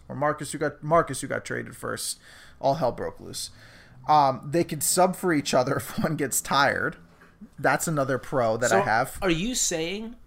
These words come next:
Speaker 2: that one of them is playing and the other is hiding on the island,
Speaker 1: Hey,
Speaker 2: subbing in?
Speaker 1: potentially. Has that ever happened?
Speaker 2: Not that we know of.
Speaker 1: That's true. So, so one in reality shows, I've noticed that anytime someone's a twin,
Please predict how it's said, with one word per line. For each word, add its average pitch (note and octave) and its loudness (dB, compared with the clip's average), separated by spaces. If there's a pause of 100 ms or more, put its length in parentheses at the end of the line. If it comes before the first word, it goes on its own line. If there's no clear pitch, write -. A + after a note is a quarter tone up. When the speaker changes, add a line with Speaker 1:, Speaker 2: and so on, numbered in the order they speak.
Speaker 2:
that D3 -4
one B2+ -4
of C#3 -6
them C3+ -6
is C#3+ -8
playing C#3 -8
and C#3+ -8
the C#3 -4
other C3+ -4
is C3 -4
hiding C3+ 4
on C3+ 2
the C#3 -4
island, C3 -2
Speaker 1:
Hey, B3 8
Speaker 2:
subbing - 2
in? C#3 0
Speaker 1:
potentially. F#3 4
Has D#3 4
that E3 8
ever F#3+ 8
happened? F3 4 (880)
Speaker 2:
Not C3 -6
that F#3+ -8
we D3+ -6
know C3+ 0
of. - -14 (120)
Speaker 1:
That's F3+ 2
true. A3 4
So, G3 6 (240)
so B3 10
one A3+ 2 (680)
in A#3 -2
reality G3 8
shows, F#3 2
I've D#3+ 6
noticed F3 4
that D3+ 8
anytime G3+ 2
someone's E3+ 0
a C#3 -2
twin, D#3+ -4